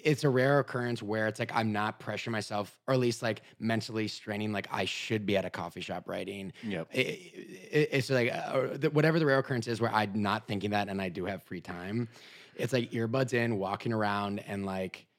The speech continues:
Speaker 1: <sighs> man, I, yes, and walking around a neighborhood that I'm not familiar with and just like, "Oh my God, this is truly," yes, it's the, it's the greatest. It, it's like feeling,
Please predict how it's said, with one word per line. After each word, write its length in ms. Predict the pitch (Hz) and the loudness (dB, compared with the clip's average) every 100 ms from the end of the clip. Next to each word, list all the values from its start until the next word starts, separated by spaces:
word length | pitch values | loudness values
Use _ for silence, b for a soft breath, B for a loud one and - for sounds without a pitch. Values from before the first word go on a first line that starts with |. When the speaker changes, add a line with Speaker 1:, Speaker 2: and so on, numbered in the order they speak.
| _ _ _ _ _ _ _ _ _ _ _ _ - | _ _ _ _ _ _ _ _ _ _ _ _ -10
Speaker 1:
<sighs> 280 | - - | -10 -8
man, 300 | 147 101 98 | -4 -2 -2
I, 140 | - 123 | 0 0
yes, 280 | 127 104 - | 2 0 0
and 180 | 127 120 | 0 4
walking 220 | 117 127 | 4 4
around 100 | 120 | 2
a 40 | |
neighborhood 280 | 113 107 110 | 2 2 2
that 80 | 107 | 0
I'm 100 | 101 | 0
not 160 | 101 92 | -2 -4
familiar 360 | 101 98 98 | -6 -4 -2
with 200 | 98 92 | -4 -4
and 140 | 101 101 | -4 -4
just 200 | 95 101 | -4 -6
like, 360 | 92 87 - _ - | -6 -8 -14 _ -8
"Oh 120 | 104 | -6
my 140 | 87 | -6
God, 300 | 87 92 - | -6 -8 -6
this 180 | 92 - | -8 -8
is 160 | 92 - | -10 -12
truly," 460 | - 98 92 85 | -10 -8 -6 -6
yes, 320 | 85 110 71 - | -4 -4 -4 -10
it's 160 | 90 | -12
the, 160 | 104 87 - | -10 -10 -8
it's 220 | 101 - | -10 -8
the 180 | 98 87 | -8 -6
greatest. 400 | 101 90 90 - | -6 -4 -6 0
It, 220 | 131 139 | 0 6
it's 160 | 156 160 | 4 6
like 160 | 143 B B | 2 B B
feeling, 580 | - 147 151 151 151 143 | 0 4 6 6 2 0